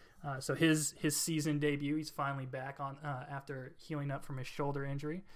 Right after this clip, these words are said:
Caleb Swanigan, he grew up in the Salt Lake area. Uh, Mike Richmond reported that, uh, Caleb had given away something like fifty tickets to,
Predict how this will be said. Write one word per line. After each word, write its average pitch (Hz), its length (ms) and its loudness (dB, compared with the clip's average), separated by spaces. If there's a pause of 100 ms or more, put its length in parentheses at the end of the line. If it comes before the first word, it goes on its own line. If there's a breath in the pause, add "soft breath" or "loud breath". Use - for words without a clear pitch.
(220 soft breath)
Caleb 233 260 10
Swanigan, 214 540 8
he 214 160 2
grew 202 280 4
up 196 140 4
in 185 80 0
the 165 140 2
Salt 175 320 2
Lake 160 260 0
area. 160 600 2 (380 soft breath)
Uh, 135 200 0
Mike 156 240 4
Richmond 170 420 2
reported 151 400 6
that, 143 140 0 (320)
uh, 135 160 4
Caleb 165 340 2
had 147 60 0
given 151 220 6
away 143 280 4
something 143 420 0
like 127 160 -4
fifty 165 360 0
tickets - 560 -2 (520 soft breath)
to, 131 400 6